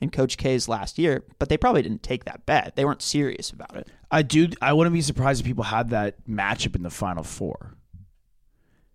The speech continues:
Speaker 2: I don't, I don't think for as far as eight seeds go, like, U N C was a, a popular pick. Like, we were the sixth seed in that region. Texas was. I would have taken U N C as a lock to be the Final Four more than Texas would have been if there was to,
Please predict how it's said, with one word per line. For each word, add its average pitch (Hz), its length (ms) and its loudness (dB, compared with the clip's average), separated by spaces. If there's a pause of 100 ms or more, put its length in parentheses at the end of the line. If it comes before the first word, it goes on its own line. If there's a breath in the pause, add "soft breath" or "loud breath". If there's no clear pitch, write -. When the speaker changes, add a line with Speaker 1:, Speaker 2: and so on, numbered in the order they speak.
(560)
Speaker 2:
I 131 60 0
don't, 139 120 0
I 120 60 0
don't 160 160 2
think 151 340 -2
for - 160 0
as 131 200 2 (100)
far 151 240 2
as 123 180 0
eight 107 200 -2
seeds 127 280 -4
go, 143 460 2
like, 104 160 -4
U 139 140 4
N 131 100 0
C 120 260 -2
was 101 200 -2
a, 98 260 -4 (360)
a 113 60 -6
popular 101 520 -2
pick. - 520 -4 (320 soft breath)
Like, 117 100 -2
we 139 140 6
were 175 140 6
the 117 120 0
sixth - 440 -2
seed 73 320 -4
in 71 120 -10
that 82 260 -8
region. 78 420 -8
Texas - 440 -4
was. 67 420 -8 (840 soft breath)
I 127 100 2
would 147 100 6
have 123 100 2
taken 120 320 0
U 107 160 0
N 98 120 -2
C 98 340 0
as 87 100 -2
a 87 60 -4
lock 80 320 -6
to - 80 -8
be 90 80 -2
the 78 100 -4
Final 71 300 -6
Four 80 260 -6
more 76 200 -6
than 65 200 -10
Texas 76 400 -8
would 52 140 -10
have 53 100 -12
been 62 140 -12
if - 80 -8
there 57 100 -4
was 55 200 -8
to, - 260 -8